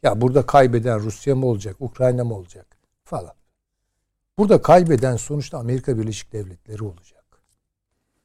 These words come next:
Bunu söyleyelim. Çünkü merkezinde kendisinin olduğu bir sistemi,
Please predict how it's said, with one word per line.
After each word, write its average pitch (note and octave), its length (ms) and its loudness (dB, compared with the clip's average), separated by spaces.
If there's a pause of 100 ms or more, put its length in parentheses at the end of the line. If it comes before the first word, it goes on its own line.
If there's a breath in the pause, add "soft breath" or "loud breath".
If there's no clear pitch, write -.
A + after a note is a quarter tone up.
(2250)
Bunu A2 80 -8
söyleyelim. G2+ 480 -4 (240)
Çünkü F3 500 4 (760)
merkezinde C#3 800 4
kendisinin C3+ 640 2
olduğu B2+ 420 4
bir D3+ 60 -2
sistemi, C#3 640 2